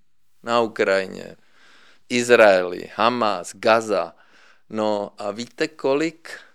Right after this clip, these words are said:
eh, teď celá planeta vydává na zbrojení? To jsou stovky miliard.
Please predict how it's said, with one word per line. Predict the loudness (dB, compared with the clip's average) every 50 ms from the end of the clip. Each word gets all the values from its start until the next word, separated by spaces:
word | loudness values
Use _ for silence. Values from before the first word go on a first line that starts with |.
| _ _ _ _ _ _ -10
eh, | -6 -6 -4 -4 -4 -6 -6 -8 -10 -12 -16 _ _ _ _ _ _ _ _ _ _ _ _ _ _ _ _ _ _ _ _ _ _ _ _ _ _ _ _ _
teď | -4 -4 -4 -4 -6 -10 -12 -16 -16 -18 -20 _ _ _ _ _ _ _ _ _ _ -12
celá | -4 -2 0 2 2 2
planeta | 0 0 -2 0 0 -2 -4 -8 -8 -10 -12 -12 -12 -12
vydává | -14 -12 -12 -10 -6 -4 -2 0 0 -2 -2 -4 -6 -6
na | -6 -8 -10
zbrojení? | -8 -8 -8 -6 -6 -6 -6 -8 -8 -10 -10 -12 -12 -14 -16 _ _ _ _ _ _ _ _ _ _
To | -18 -14
jsou | -8 -6 -6 -6 -6 -8 -12 _ _ _ _ _ _ -20
stovky | -16 -12 -4 0 0 0 0 -2 -8 -6 -6 -6
miliard. | -4 -4 -4 -2 -2 -4 -4 -6 -8 -12